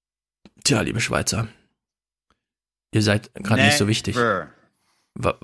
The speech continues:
Speaker 1: es gibt andere Länder, die sind wichtiger. Alle. <laughs> Und das ist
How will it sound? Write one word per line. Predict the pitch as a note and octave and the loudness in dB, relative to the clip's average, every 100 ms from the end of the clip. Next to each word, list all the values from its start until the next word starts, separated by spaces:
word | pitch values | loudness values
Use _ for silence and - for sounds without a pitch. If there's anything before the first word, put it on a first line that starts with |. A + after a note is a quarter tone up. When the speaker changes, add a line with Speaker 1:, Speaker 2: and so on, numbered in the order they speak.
| - | -4
Speaker 1:
es | F#2+ - | -2 -2
gibt | A#2+ B2 - | -2 -4 -2
andere | A#2 A#2+ | 2 2
Länder, | G2 G2 | 2 0
die | G2 | -2
sind | G#2 | -2
wichtiger. | G2+ - G#2 F#2 - _ | -4 -6 -4 -4 -6 _
Alle. | G#2 A2+ - - - A#2 - - | -2 -2 -2 -10 -12 -12 -12 -20
<laughs> | _ _ _ _ A#2+ | _ _ _ _ 0
Und | A2+ | 2
das | B2 | 2
ist | A#2+ A2+ - | 0 -2 -2